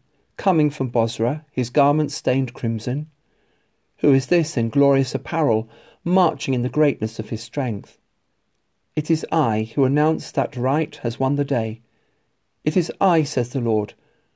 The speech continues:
"for I am mighty to save." Why are your robes all red, O Lord,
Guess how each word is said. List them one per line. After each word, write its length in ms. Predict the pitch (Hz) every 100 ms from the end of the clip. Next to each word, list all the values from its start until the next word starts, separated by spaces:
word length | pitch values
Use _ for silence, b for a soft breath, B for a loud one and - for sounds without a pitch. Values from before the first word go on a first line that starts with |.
| _
"for 180 | - 147
I 80 | 147
am 160 | 139 147
mighty 400 | 165 151 - 110
to 140 | -
save." 500 | 117 135 117 107 - _ _ _ _ _ _ _ _ _ _ _ _ _ _ _ _
Why 240 | - 131
are 60 | 139
your 200 | 143 147
robes 380 | 170 160 117 -
all 160 | 135
red, 240 | 139 170 147
O 80 | 120
Lord, 420 | 107 104 101